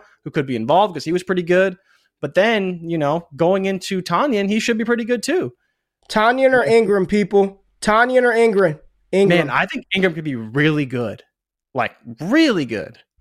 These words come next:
Speaker 1: We know they're gonna throw a lot, right? And, like, how much better is Trevor Lawrence than Daniel Jones? Like, twice as good, probably.
Speaker 2: Gretchen
Speaker 1: So,
Speaker 2: just
Speaker 1: I
Speaker 2: said
Speaker 1: think
Speaker 2: it, too.
Speaker 1: really good.
Speaker 2: Rodgers loves Tonyan. Is, I'm, I'm asking the question 'cause I truly don't know.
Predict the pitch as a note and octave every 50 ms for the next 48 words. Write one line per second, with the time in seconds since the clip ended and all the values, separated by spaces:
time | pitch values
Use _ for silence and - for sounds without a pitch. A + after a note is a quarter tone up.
0 | - - - G#3+ D4 B3+ F#3+ G3+ G#3 F3 D#3+ D3 D3 C3 A#2+ - C#3 C#3+ C3 A#2+
1 | A2 G2+ G#2+ A2+ A2+ A2 - - - _ _ _ _ _ _ _ _ _ _ _
2 | _ _ _ _ - B2+ B2+ C3+ D#3 E3+ D#3 - _ C#3+ C#3 C#3 C#3+ C#3+ C#3 C3+
3 | C3+ - _ _ _ _ _ _ - D#3+ G3 G#3+ A3 G#3+ F3 C#3 D3+ F3+ F3+ F3
4 | D#3 D3 C#3 - - E3 D3+ C#3+ C#3 C3 C3 C3+ C3 A#2+ A2+ - B2 A2+ B2 B2
5 | B2 G#2+ G2 G#2 A2+ A2 F#2 E2+ F2 - - - _ _ _ _ _ _ _ _
6 | _ _ _ F#2+ G#2 - - - A#2 A#2+ C3+ F3 - A3 G3 E3 E3+ G3 G#3+ G#3
7 | G#3+ G#3 F#3+ G#3 G#3 G3+ F#3 G3 G#3 A3+ A3+ - _ _ _ _ _ _ _ _
8 | F3+ D#3 F3+ G3 - - D#3 - - - - G#3 - - - A3+ G#3+ G3+ F#3+ -
9 | - G#3+ G#3+ G#3+ G3+ F3+ D#3+ C#3+ C3 C3 B2+ B2 B2+ A#2+ A2+ E3 F3 F#3+ G#3+ A#3+
10 | A3+ A#3 G3 E3 F3+ G3 G#3+ A3 F#3 - - G#3 G3+ G#3 G#3+ G#3+ F#3+ E3+ - A#3
11 | B3+ A3 - - B3+ C4+ - C4 C4+ C4 - A#3+ C4 D4 D4 - F4 D#4 A#3 -
12 | C#4 C4+ C4+ C4 A#3+ A3 A3 G3+ - - B3+ B3 A#3 A#3 A3 G#3+ G3+ F3+ F3+ F#3
13 | F3+ D3+ B2+ -